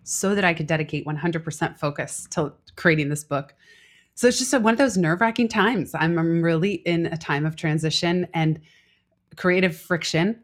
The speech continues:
but that, that line of friction, of creative friction versus excessive friction, is,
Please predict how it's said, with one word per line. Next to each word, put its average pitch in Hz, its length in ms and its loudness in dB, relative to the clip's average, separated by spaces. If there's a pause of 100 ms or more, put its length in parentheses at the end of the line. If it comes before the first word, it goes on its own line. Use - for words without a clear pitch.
but 160 160 2
that, 160 260 2
that 165 220 4
line 170 260 4
of 180 100 0
friction, 185 440 2
of 160 160 -2
creative 165 340 2
friction 175 400 -2
versus 151 400 -6 (220)
excessive 165 580 -6
friction, 175 400 -4
is, 165 480 -6